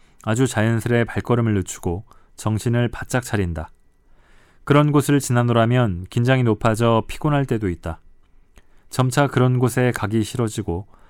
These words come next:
낯익은 곳, 검증한 동네에서만 뱅뱅 돈다. 나의 세상은 그렇게 좁아진다.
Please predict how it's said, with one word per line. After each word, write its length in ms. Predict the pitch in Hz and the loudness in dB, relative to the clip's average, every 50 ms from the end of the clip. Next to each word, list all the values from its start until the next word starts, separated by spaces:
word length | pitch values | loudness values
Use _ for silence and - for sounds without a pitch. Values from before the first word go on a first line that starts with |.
| _ - - - _ | _ -20 -20 -12 _
낯익은 460 | - 110 113 120 123 123 113 113 113 | -2 0 2 2 2 2 2 0 0
곳, 180 | 98 92 80 - - - _ - - - | -2 -2 -4 -6 -10 -20 _ -20 -18 -6
검증한 560 | - - 107 113 120 117 131 131 131 135 127 | 0 0 2 2 2 2 2 2 2 2 2
동네에서만 760 | 113 113 107 107 107 104 101 95 107 101 113 117 117 117 113 104 | 0 0 0 0 0 0 0 0 -2 -2 0 0 -2 -2 -4 -4
뱅뱅 380 | - 104 101 107 117 117 113 | -4 -2 -2 0 0 -2 -2
돈다. 360 | 107 104 95 90 82 82 82 - _ _ _ _ _ _ _ _ _ _ _ _ - - | -2 -4 -4 -4 -4 -8 -10 -12 _ _ _ _ _ _ _ _ _ _ _ _ -20 -8
나의 260 | - - 107 113 120 120 | -2 0 2 2 2 2
세상은 640 | 123 131 123 113 120 120 123 127 131 127 127 127 | 2 0 0 0 0 0 2 0 0 0 -2 -6
그렇게 340 | 120 - - 127 - - 131 | -2 0 2 2 2 2 -2
좁아진다. 600 | 120 - 107 107 101 - - 90 82 85 85 - | -2 0 0 0 -2 -2 -4 -6 -6 -8 -10 -12